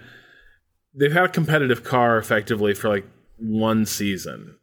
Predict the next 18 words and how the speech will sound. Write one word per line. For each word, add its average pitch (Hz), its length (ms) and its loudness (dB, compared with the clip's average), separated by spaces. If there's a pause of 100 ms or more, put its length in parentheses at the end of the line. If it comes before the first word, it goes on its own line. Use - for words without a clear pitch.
(120)
uh, 92 400 -4
right? 98 380 0
Where 123 100 2
the 139 60 0
problem 139 400 2
was 107 160 0
probably 117 340 2
more 104 160 -2
Sebastian 92 540 -6
Vettel 82 420 -8 (200)
than, 87 280 -6
uh, 82 320 -6
than 85 300 -6
anything 82 240 -8
else 87 340 -6
that 85 220 -4
year. 87 400 0 (760)
But 127 480 2